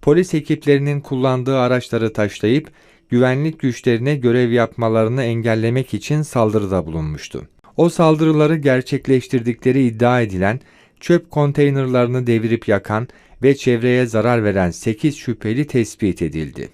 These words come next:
Yapılan tespitlerin ardından harekete geçen polis ekipleri, yürütülen soruşturma kapsamında Y A K N E M C D Ö Ş ve A K adlı beş şüpheli şahsı yakalayarak gözaltına aldı.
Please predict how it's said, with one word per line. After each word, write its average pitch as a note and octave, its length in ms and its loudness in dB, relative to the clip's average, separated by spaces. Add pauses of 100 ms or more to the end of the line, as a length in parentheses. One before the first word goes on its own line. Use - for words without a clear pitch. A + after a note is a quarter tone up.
(880)
Yapılan D#3+ 440 2
tespitlerin C#3+ 680 0
ardından C3+ 540 0
harekete C3 580 0
geçen A#2 400 -2
polis A#2+ 340 -2
ekipleri, A2 680 -2 (300)
yürütülen C3+ 480 0
soruşturma B2 600 -4
kapsamında A#2 800 -2 (320)
Y C#3+ 220 4
A C#3 200 2
K C#3+ 320 -2
N C3 60 0
E A#2+ 380 2
M A2+ 240 0
C G#2+ 280 0
D C#3 260 0
Ö G2+ 240 2
Ş C3+ 340 -4 (260)
ve G#2+ 180 4
A A2+ 180 0
K A2+ 220 -2
adlı D#2+ 400 -6
beş A#2+ 160 0
şüpheli F#2 440 -4
şahsı F2+ 420 -4
yakalayarak F#2+ 680 -2
gözaltına E2 540 -4
aldı. - 380 -14